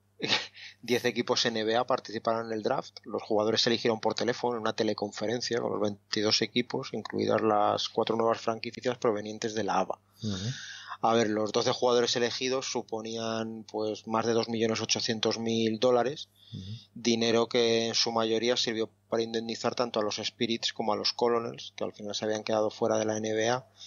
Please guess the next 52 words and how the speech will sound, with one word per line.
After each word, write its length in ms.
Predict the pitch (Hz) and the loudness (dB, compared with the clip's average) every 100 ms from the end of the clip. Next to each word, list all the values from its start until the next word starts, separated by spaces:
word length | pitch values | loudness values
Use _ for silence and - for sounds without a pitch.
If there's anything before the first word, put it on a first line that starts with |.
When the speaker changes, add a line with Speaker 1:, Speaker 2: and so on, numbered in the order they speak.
| - 104 | -14 -10
Speaker 2:
Ujú. 80 | 98 | 0
Speaker 1:
Y 60 | |
bueno, 240 | 107 101 - | 2 2 0
pues 160 | 98 | 0
este 200 | 107 - | 0 0
dinero, 360 | 110 107 110 107 | 0 2 4 4
digamos, 420 | 107 104 107 104 | 4 4 2 2
de 120 | 107 | 0
compra, 580 | - 120 120 113 113 113 | 2 0 0 0 0 0
por 160 | - 110 | 0 -2
así 200 | 104 110 | -2 -4
decirlo, 500 | 107 104 113 117 120 | -6 -6 -6 -6 -8
pues 500 | - 110 107 - - - | -6 -8 -6 -6 -6 -2
fue 160 | 107 | 0
para 320 | - 110 107 | 2 4 4
los 260 | 104 101 - | 4 0 -2
equipos. 560 | 107 120 - 127 - - - | -2 -2 -2 -6 -6 -12 2
Speaker 2:
Es 160 | 123 | 4
raro, 300 | 123 139 147 | 6 6 6
Speaker 1:
Y 120 | 143 107 | 6 4
Speaker 2:
José 220 | 101 107 | 2 0
Manuel, 420 | 98 101 135 156 | 2 2 2 2
lo 180 | 104 101 | 0 2
de 160 | 95 90 | 4 4
los 260 | 90 85 | 2 0
Kentucky, 600 | - 87 85 - 170 - | -2 -2 -2 -2 -2 -2
porque 280 | 87 85 90 | 0 0 2
habían 260 | 85 104 113 | 2 2 2
sido 200 | 127 123 | 2 2
un 100 | 120 | 2
equipo 360 | 117 135 - | 0 0 2
muy 220 | 90 101 | 2 0
potente, 640 | 113 143 - 139 143 170 208 | 2 2 2 0 0 -2 -2
de 240 | 127 87 | -4 -6
hecho 220 | 90 - 95 | -6 -6 -6
incluso 600 | 85 87 - 87 82 82 | -4 -6 -4 -8 -6 -6
llegó 280 | 85 82 87 | -6 -6 -6
a 60 | |
ganar 220 | 92 92 87 | -4 -4 -2
la 140 | 82 | 0
liga 260 | 127 170 95 | 2 2 2
con 160 | 90 | 2
Artis 340 | 92 - 92 123 | 0 0 -4 2
Gilmore 380 | 156 117 101 | 2 2 0
y, 100 | 92 | 0
bueno, 220 | 87 110 92 | 2 2 2
estaba 320 | 101 98 98 | 2 0 2
por 100 | 95 | 0
ahí 80 | 92 | 0
Hubie 200 | 98 92 | 0 0
Brown 220 | 92 101 | 0 0
entrenando, 560 | 98 95 98 135 165 | 0 -2 0 0 -2